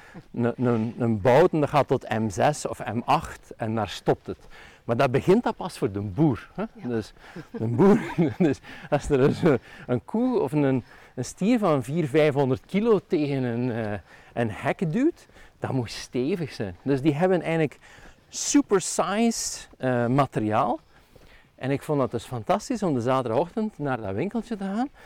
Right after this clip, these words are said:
Speaker 1: En dan zo, terwijl ik zo, zo gezegd naar wat vijzen of pluggen zat, eh, gewoon te luisteren. En ik heb zoveel geleerd <laughs> van hoe dat die boeren eigenlijk tegen die eigenaar bezig waren.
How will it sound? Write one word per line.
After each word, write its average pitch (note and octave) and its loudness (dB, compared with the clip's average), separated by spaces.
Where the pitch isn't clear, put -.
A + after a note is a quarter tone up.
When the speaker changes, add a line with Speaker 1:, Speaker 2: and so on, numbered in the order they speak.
Speaker 1:
En B2+ -2
dan B2 2
zo, A2+ 4
terwijl A#2+ 4
ik - 2
zo, G#2+ 4
zo A2 -2
gezegd A#2+ 0
naar A#2 -2
wat G#2 2
vijzen A#2 0
of - -2
pluggen E3 4
zat, F3+ 0
eh, E3+ 6
gewoon G3 6
te C#3 2
luisteren. A#3 2
En C#3 -2
ik C#3 -2
heb C3 0
zoveel G#3 2
geleerd C#3 0
<laughs> - -14
van D3 4
hoe D3+ 0
dat B2 -2
die B2 -8
boeren D3+ 2
eigenlijk D3+ 2
tegen C3+ 0
die A#2+ 0
eigenaar E3 -2
bezig D#3+ 0
waren. D3+ -2